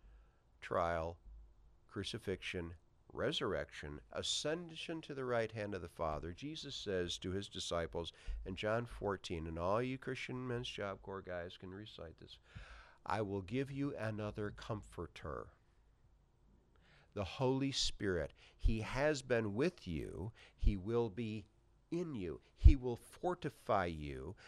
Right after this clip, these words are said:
S-, he will dwell within you, and you will be able to do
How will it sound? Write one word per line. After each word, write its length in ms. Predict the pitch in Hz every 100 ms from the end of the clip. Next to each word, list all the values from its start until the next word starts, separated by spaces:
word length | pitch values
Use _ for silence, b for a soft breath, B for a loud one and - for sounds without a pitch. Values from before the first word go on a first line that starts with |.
| B B B _ _ _
S-, 220 | - - -
he 120 | 127
will 180 | 104 104
dwell 340 | 107 110 107
within 520 | 98 95 - 175 202
you, 300 | 113 87 87 B B
and 220 | - 113 95
you 400 | 95 131 196 170
will 280 | 123 104
be 220 | 82 98 - _
able 800 | 135 190 202 151 95 65 64 - - _ _ _ b b b _
to 160 | - 123 98 92
do 680 | 160 208 147 98 92 101